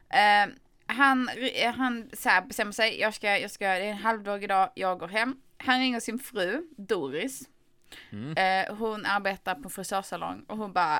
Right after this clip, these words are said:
Speaker 1: "Ring inte hit. <laughs> Ring inte mer, det är snällt. Varför ringer du mig?" <laughs> Eh, det är en bra relation.
Speaker 2: Ja.
Speaker 1: Ehm,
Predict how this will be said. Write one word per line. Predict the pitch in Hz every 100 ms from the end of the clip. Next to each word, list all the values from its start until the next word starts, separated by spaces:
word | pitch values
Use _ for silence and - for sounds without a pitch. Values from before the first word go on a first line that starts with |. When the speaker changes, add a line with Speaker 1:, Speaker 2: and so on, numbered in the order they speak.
| -
Speaker 1:
"Ring | 240 311 311
inte | 302
hit. | 311 269 - - - - -
<laughs> | 320 - -
Ring | 285 285 302
inte | 269
mer, | 262 269
det | 262
är | -
snällt. | 233 240
Varför | 240 269 294
ringer | 285 277 277
du | 262
mig?" | 233 269 269
<laughs> | 370 - - - - - - 370 - - - - - - - - - _ - - - - - - - 508 587 640 - 330 -
Eh, |
det | 208
är | 208 208 196 254
en |
bra | 285 294 240
relation. | 226 240 233 196 277 - - - - - - -
Speaker 2:
Ja. | 120 143
Speaker 1:
Ehm, | 185 208 104 202 104